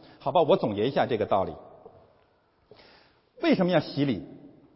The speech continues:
因为你受洗成为神的儿女，这是第一点啊。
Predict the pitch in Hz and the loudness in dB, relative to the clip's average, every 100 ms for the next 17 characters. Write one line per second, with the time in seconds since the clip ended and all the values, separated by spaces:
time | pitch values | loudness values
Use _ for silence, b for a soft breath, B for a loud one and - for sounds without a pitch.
0 | _ _ _ _ 190 214 165 123 - - | _ _ _ _ 0 2 2 0 -4 2
1 | 240 151 - 110 - 131 135 123 - 110 | 2 2 -4 -10 -8 -8 -6 -8 -8 -6
2 | 117 - 101 117 135 82 - _ _ _ | -8 -8 -8 -6 -6 -8 -20 _ _ _
3 | _ _ _ _ _ _ - 143 160 160 | _ _ _ _ _ _ -6 -4 -4 -4
4 | 135 101 | -4 -6